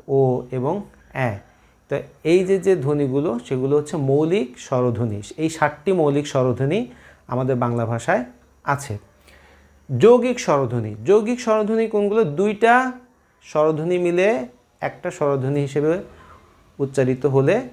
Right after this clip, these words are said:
তখন সেটাকে বলা হয় যৌগিক স্বরধ্বনি। আমাদের বাংলা ভাষায় দুইটি যৌগিক স্বরধ্বনির লিখিত রূপ আছে, বাকিগুলোর লিখিত রূপ নাই। কি, পঁচিশটির অধিক যৌগিক স্বরধ্বনি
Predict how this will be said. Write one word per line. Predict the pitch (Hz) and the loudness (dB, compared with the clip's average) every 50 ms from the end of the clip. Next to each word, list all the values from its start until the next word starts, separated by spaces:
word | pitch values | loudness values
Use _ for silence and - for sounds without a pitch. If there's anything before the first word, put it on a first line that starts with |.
| - _ - | -18 _ -8
তখন | - 120 120 135 127 - | -8 -6 -6 -6 -8 -8
সেটাকে | 127 123 127 110 123 | -6 -6 -6 -4 -2
বলা | 123 123 120 127 143 | -2 0 0 0 0
হয় | 170 156 | 0 0
যৌগিক | 120 127 120 120 123 165 190 - - - | 0 0 0 0 0 -2 -4 -4 -6 -6
স্বরধ্বনি। | - 123 113 120 110 98 117 113 104 98 101 - _ _ - _ _ _ _ _ - - | -4 -4 -2 -2 -2 -2 -4 -4 -4 -6 -10 -14 _ _ -20 _ _ _ _ _ -8 -4
আমাদের | 135 139 147 147 156 139 135 | -2 0 2 2 2 2 2
বাংলা | 127 131 131 131 131 | 0 0 0 0 0
ভাষায় | 135 139 135 135 - 185 220 226 - - _ _ _ _ _ _ _ _ _ _ _ _ _ _ _ _ _ _ _ _ _ _ _ _ _ _ _ _ _ - - - 139 110 110 | -2 -2 -2 0 -2 -2 -2 -2 -8 -18 _ _ _ _ _ _ _ _ _ _ _ _ _ _ _ _ _ _ _ _ _ _ _ _ _ _ _ _ _ -18 -12 -8 -6 -2 0
দুইটি | 139 160 160 160 175 180 202 226 240 - 151 123 143 | 2 2 2 2 0 0 0 0 -6 -10 -8 -4 0
যৌগিক | 139 131 135 135 151 156 147 | 0 0 2 0 -2 -2 -4
স্বরধ্বনির | - - 139 139 139 139 127 131 139 143 156 185 220 220 - - - - 123 | -4 -2 0 0 0 0 0 0 0 0 0 0 -2 -4 -8 -14 -8 -4 -4
লিখিত | 135 135 135 - - | -4 -4 -4 -2 0
রূপ | 180 175 180 180 | 2 2 2 4
আছে, | 170 160 156 - - 208 | 2 2 2 0 -2 0
বাকিগুলোর | 165 156 143 - 131 120 123 123 131 131 | 0 0 0 0 0 0 2 2 2 0
লিখিত | 131 135 127 139 139 131 143 | 0 0 -2 -4 -4 -2 -2
রূপ | 139 139 139 135 135 | 0 0 0 -2 -2
নাই। | 127 139 156 202 233 - - - _ _ _ _ _ _ _ _ - | -2 -2 -2 -2 -4 -6 -12 -20 _ _ _ _ _ _ _ _ -10
কি, | 139 143 139 - | -10 -8 -4 -2
পঁচিশটির | 151 147 151 151 139 - - 151 135 | -2 -2 -2 -4 -6 -2 2 2 4
অধিক | 131 131 127 147 190 226 226 - - _ _ _ _ - - 120 | 4 2 2 2 0 0 -2 -6 -20 _ _ _ _ -12 -6 -2
যৌগিক | 127 127 120 123 131 131 | 0 0 0 0 -4 -4
স্বরধ্বনি | - 135 127 123 123 123 135 147 | -2 -2 0 0 0 0 0 0